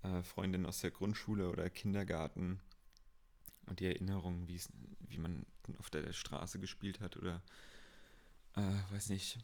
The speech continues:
mit den Eltern vielleicht gegrillt hat oder einen Ausflug gemacht hat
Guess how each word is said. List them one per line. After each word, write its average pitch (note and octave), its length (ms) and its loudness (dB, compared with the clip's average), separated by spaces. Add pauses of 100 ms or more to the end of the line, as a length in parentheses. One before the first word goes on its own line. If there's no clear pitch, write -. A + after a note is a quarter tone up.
(260)
mit A2 260 -2
den G2+ 120 4
Eltern F2+ 460 4
vielleicht F2+ 380 0
gegrillt - 440 -2
hat F2+ 300 0
oder E2+ 140 0
einen F2 100 2
Ausflug - 440 -2
gemacht F2+ 400 -2
hat - 400 -4